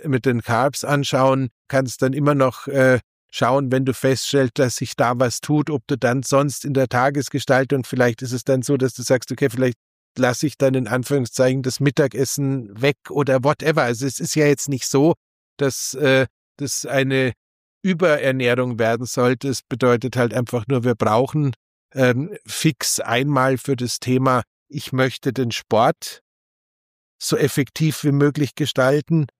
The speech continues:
und einmal für das Thema, ich möchte vernünftig schlafen, brauchen wir Kohlenhydrate. Und es kann auch sein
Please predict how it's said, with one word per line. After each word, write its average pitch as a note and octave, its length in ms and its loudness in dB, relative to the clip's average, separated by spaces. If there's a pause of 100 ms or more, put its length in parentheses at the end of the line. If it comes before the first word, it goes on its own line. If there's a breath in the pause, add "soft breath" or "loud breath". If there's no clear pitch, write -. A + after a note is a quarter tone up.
(160)
und C3 200 -2
einmal C3 340 2
für C3 160 -4
das A#2 160 -6
Thema, C3+ 340 0
ich C#3+ 160 -2
möchte B2 300 -2
vernünftig B2 560 -2
schlafen, A#2 460 -2
brauchen A2+ 360 0
wir A#2 80 0
Kohlenhydrate. B2+ 640 0
Und G#2+ 120 -4
es - 140 -6
kann E3+ 220 -2
auch F3+ 180 2
sein F2+ 480 -4